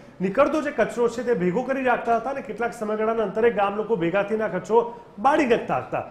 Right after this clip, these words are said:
અને ગંભીર પ્રદૂષણ ફેલાવનાર જે કંપની આર એસ પી એલ સામે પગલાં ભરવામાં જી પી સી બી જે નિષ્ફળ ગઈ, દેવભૂમિ દ્વારકામાં પણ પ્રદૂષણ મામલે હાઈકોર્ટે જી પી સી બી ને રૂપિયા વીસ લાખનો દંડ ફટકાર્યો.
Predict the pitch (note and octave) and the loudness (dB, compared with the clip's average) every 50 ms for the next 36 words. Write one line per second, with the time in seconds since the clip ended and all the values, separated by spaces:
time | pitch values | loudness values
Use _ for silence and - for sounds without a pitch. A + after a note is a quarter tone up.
0 | - - - - - - E3+ F3+ G3+ A3 A3+ A#3 A3 F3 D#3+ F#3+ G3+ F#3+ G#3+ C#4 | -14 -20 -20 -16 -8 -4 -2 2 4 4 4 4 4 2 0 0 2 2 2 0
1 | D#4+ - B3+ A#3 A3+ B3+ - - C#4+ C4 - A#3 A3+ A3+ A3+ A3+ A#3 G#3+ F#3 A3+ | 2 2 2 0 0 0 -4 -2 -2 -2 0 0 0 0 2 0 0 -2 -2 -4
2 | A3+ G#3 F3+ F3 D3+ F#3+ A#3 B3 B3+ A#3+ - - - E3 F3+ G#3+ C4+ - - - | -4 -4 -4 -4 -4 -4 -4 -2 -4 -4 -6 -6 -2 0 2 2 2 0 -2 -8
3 | - A#3+ A3 G#3+ A3 G#3+ - G3+ F#3 F#3 G#3+ G#3 G3 F3+ D#3+ F#3 G3+ A3 G#3 F3+ | -4 0 0 0 0 0 -4 -6 -4 -4 -4 -4 -4 -4 -2 0 0 0 0 0
4 | F3+ F3+ F#3 F3+ F#3+ G#3 A3+ G#3+ E3 C3+ D#3+ D#3+ - G#3 - - A3 F#3 G3 F#3+ | 0 -2 0 2 2 2 2 2 0 -4 -8 -10 -10 -10 -12 -8 -8 -6 -4 -4
5 | G#3 F#3+ E3+ D#3 D#3+ - G#3+ G#3+ G#3 F#3+ F#3+ G#3 - - - - - - - F3+ | -4 -4 -4 -4 -6 -6 -6 -4 0 0 0 0 -2 -4 -12 -18 -16 -6 2 2
6 | A3+ C4 C#4 D4 D#4 D#4+ B3+ C4 A#3 A3+ A3+ A3+ C4+ C4 C4+ C4 C4+ C4 A#3+ A#3+ | 4 4 4 4 2 4 4 4 4 4 2 2 0 2 2 2 2 0 -2 -2
7 | G#3+ G3 A3 - - A#3+ A3+ A3 G#3+ G3+ G3+ G#3+ - G3 F3 F3 F3 G#3+ G#3 - | -2 -4 -4 -4 -4 -2 0 2 2 2 2 2 2 4 2 0 0 -2 -2 0
8 | A3+ G#3+ E3 F#3 F3 G3 - - F#3 G3 G3 G#3+ G#3+ F#3+ F#3 G#3+ G#3+ G3 D#3 F3+ | 0 -2 -2 -4 -6 -8 -10 -8 -6 -4 -2 0 0 0 0 0 0 0 0 -4
9 | G#3 G3+ - A3 G3 - - G#3+ F3 F#3 G3+ G3 G3 F#3+ F#3+ G#3+ G3+ F#3 | -6 -6 -4 -4 -4 -2 -2 -2 0 0 -2 -2 -2 -4 -2 0 2 2